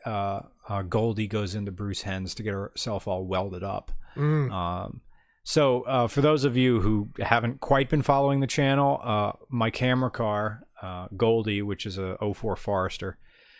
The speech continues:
Speaker 1: um, had rust problems. It had the front right lower control arm, big hole in that. And then the strut towers had rust starting, and then there were two holes underneath on the rocker panels.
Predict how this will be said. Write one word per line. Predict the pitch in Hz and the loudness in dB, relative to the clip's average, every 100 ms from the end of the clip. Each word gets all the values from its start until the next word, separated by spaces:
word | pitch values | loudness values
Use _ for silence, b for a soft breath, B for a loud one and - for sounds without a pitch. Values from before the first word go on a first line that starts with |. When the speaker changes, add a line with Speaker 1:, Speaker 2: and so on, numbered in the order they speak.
| b b | b b
Speaker 1:
um, | 95 87 87 87 - _ _ _ | -4 -2 -2 -6 -10 _ _ _
had | - - 107 98 95 92 90 - - | -8 -2 2 2 2 0 -4 -12 -4
rust | 113 101 - | 0 0 0
problems. | 117 104 107 117 127 - - _ _ _ _ _ | 0 2 0 -4 -6 -10 -16 _ _ _ _ _
It | - 101 | -10 -6
had | 101 101 98 98 92 120 | -2 -2 0 -2 -6 -10
the | 107 101 95 98 | -6 -4 -4 -6
front | - - 113 | -2 0 0
right | 120 107 104 | 2 2 2
lower | 107 104 107 | 0 0 0
control | - 104 113 104 | -2 -4 -2 -2
arm, | 98 98 80 | 0 -2 0
big | - 123 104 | 0 2 2
hole | 107 98 98 | 2 2 0
in | 90 | -2
that. | 87 85 - B B B B B | -2 -4 -6 B B B B B
And | 110 95 | -4 0
then | 98 98 98 95 95 98 - _ _ _ _ _ - - - | 0 0 0 -2 -4 -6 -12 _ _ _ _ _ -20 -20 -8
the | - | -2
strut | - - | 0 0
towers | - 120 113 113 107 - | 2 2 4 4 2 0
had | 101 | 0
rust | 104 95 - | 0 0 -2
starting, | - 127 127 127 123 123 | 2 4 4 4 2 0
and | 110 104 | -2 -2
then | 107 104 104 110 | 0 -2 -4 -4
there | 113 104 101 101 101 | -4 -2 0 -2 -2
were | 98 | -6
two | 95 - 110 | -6 -4 -2
holes | 90 98 95 90 | 0 0 -2 -4
underneath | 104 95 90 90 82 | -6 -6 -6 -6 -8
on | 98 90 | -10 -10
the | 92 | -6
rocker | 85 - - | -6 -6 -10
panels. | - 101 101 - | -8 -8 -10 -14